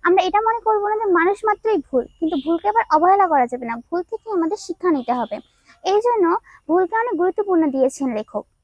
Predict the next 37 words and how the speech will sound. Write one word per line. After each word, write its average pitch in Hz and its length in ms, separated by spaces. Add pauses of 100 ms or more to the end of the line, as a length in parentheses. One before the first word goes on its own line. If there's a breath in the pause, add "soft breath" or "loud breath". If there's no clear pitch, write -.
(680)
আর 381 120
এই 370 160
বইটি 427 300
লিখেছেন 381 420
আসলে 359 420 (320 loud breath)
ডক্টর 330 400
মোহাম্মদ 339 680 (200)
আমিন, 285 320 (440)
এই 330 80
বইটি 311 240
লিখেছেন। - 480 (380)
এই 359 80
বইটি 415 220
প্রথমে 415 360
দিয়েছেন 403 520
হচ্ছে 403 380
ভুল 370 560
থেকেই 392 320 (100)
ফুল। 214 280 (840)
প্রথমে 403 320
একটি 523 200 (120)
যুবক 311 380
তার 339 100
বাবার 277 280
সাথে 403 260
একটি 440 160
ট্রেনে 285 380
ওঠে। 269 320 (380)
সেই 403 160
ট্রেনে 453 360
উঠে 415 320
সে - 140 (100)
অনেক 440 260
প্রশ্ন 320 300
করে 269 160
তার 233 160
বাবাকে, 220 420